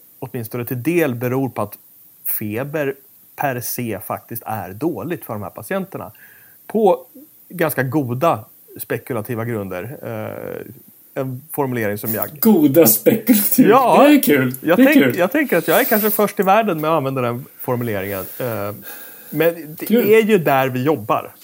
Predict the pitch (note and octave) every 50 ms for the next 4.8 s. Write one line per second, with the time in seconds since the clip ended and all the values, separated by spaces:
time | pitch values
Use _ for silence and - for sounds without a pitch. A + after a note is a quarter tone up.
0 | - - - - _ - - C3+ A#2 A#2 B2+ A#2+ F#2+ F#2 G#2 A2 C3+ E3+ F#3+ F#3+
1 | F3+ F3 - - E3 D3+ E3 D3+ C3 B2 C3+ B2+ - - C#3 - - - - -
2 | - - - C#3 B2 B2 C3 C3 B2+ A#2+ A#2+ B2 B2 B2 A#2+ - - - - -
3 | - - - - - - - - C4+ G#3+ - - C4+ C4 - - - - - D3+
4 | C#3+ C#3 C#3 C3+ C3 B2+ B2+ B2+ B2 B2 B2 A#2+ - - - -